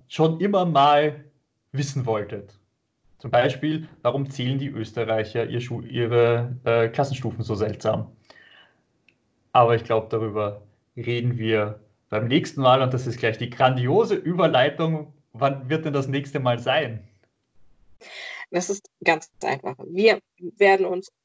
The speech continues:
Speaker 2: alle zwei Wochen bei euch mit einer neuen Folge melden.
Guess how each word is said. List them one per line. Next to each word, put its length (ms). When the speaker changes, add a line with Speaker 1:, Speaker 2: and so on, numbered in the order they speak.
Speaker 2:
alle 200
zwei 240
Wochen 360
bei 240
euch 220
mit 160
einer 180
neuen 260
Folge 280
melden. 300